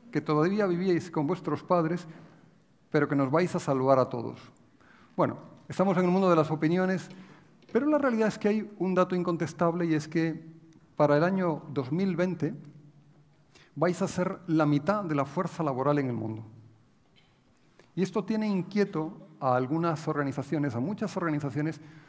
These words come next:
porque todavía no han tocado las teclas adecuadas para reteneros. Em, en esta presentación me gustaría tratar tres capítulos. En primer lugar es qué no os distingue como generación.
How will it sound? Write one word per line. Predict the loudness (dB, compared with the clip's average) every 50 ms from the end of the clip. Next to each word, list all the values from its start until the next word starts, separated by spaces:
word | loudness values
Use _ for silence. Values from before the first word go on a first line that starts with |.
| -20 -20 -10 -4
porque | -4 -4 -2 -2
todavía | 0 0 2 2 4 4 2 2
no | 2
han | 0 0 0
tocado | -2 0 0 2 2 2 2
las | 2 0 0 0
teclas | 0 0 0 0 -2 0 0
adecuadas | 0 0 0 0 0 -2 0 0 -2 -4 -4
para | -2 0 2 2 2
reteneros. | 2 2 2 0 0 0 -2 -2 -2 -4 -6 -8 -12 -20 -20 -20 -20 -20 -20 _ _ _ _ _ _ _ _ _ _ _ _ _ _ _ _ _ _ _ -20 -20 _ _ _ _ _ _ _ _ 0
Em, | 2 2 4 4 2 -2 -4 -8 -12 -16 -18 -20 -20 -20 -20 -20 -12 _
en | -2 0 0
esta | 2 0 -2
presentación | -2 -2 -2 -2 -2 -2 -2 -2 -2 -2
me | -2 -2
gustaría | -2 -2 -2 0 0 0 2
tratar | 2 0 2 4 2 2 2 0 -6 -16 -18 -18 -20 -20 -20 -20 -20 -20 -8 0
tres | 2 2 2 2 2
capítulos. | -2 -4 -4 -6 -10 -10 -10 -12 -8 -6
En | -6 -4
primer | -2 -2 0 0 0
lugar | -2 0 0 0 0
es | 0 -2 -4 -8 -16 -20 -18 -6
qué | 0 2 2 2 0 -2 -2
no | 0 2 2 2 4 2 2
os | 2 0 -2 -4
distingue | -4 -4 -4 -4 -4 -2 -2 -2 -4 -2
como | -2 -4 -4 -4
generación. | -4 -6 -6 -6 -8 -8 -10 -10 -10